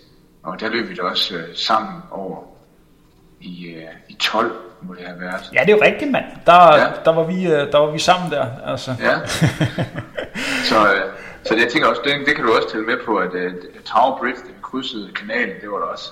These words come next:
Speaker 1: øh, fed stemning derovre.
Speaker 2: Øh, øh, Jesper, der er også, der er lige to ting, vi skal nå at, øh, nå at vende,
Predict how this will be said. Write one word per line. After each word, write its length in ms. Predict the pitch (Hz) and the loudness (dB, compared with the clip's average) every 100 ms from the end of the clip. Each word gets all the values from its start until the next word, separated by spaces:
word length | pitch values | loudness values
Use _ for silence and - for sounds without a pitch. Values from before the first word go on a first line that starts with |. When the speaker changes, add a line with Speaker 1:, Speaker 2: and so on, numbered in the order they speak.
| - | -18
Speaker 1:
øh, 280 | - - - - - | -20 -20 -20 -20 -20
fed 340 | - - 135 | -10 -4 -4
stemning 400 | 101 101 98 90 | -4 -8 -10 -12
derovre. 380 | - 92 92 92 - - - _ - - | -6 -4 -4 -8 -12 -20 -20 _ -6 6
Speaker 2:
Øh, 160 | 151 143 - - - | 8 8 4 -8 2
øh, 640 | 156 151 151 - - 156 | 4 6 2 -2 -6 0
Jesper, 240 | 190 214 262 - - | 2 2 -4 -4 4
der 60 | |
er 40 | 165 | 8
også, 240 | 185 180 - - | 10 8 2 2
der 60 | |
er 40 | 214 | 4
lige 160 | 254 254 | 4 2
to 160 | - 277 233 | 0 0 0
ting, 160 | 214 175 | 0 -2
vi 80 | 190 | -4
skal 200 | 175 175 | -4 0
nå 320 | 165 190 190 | 2 4 4
at, 360 | 175 151 - - | 6 6 6 0
øh, 340 | 151 139 131 | 2 2 0
nå 180 | 139 170 | 0 2
at 60 | 156 | 2
vende, 260 | 135 170 | 2 0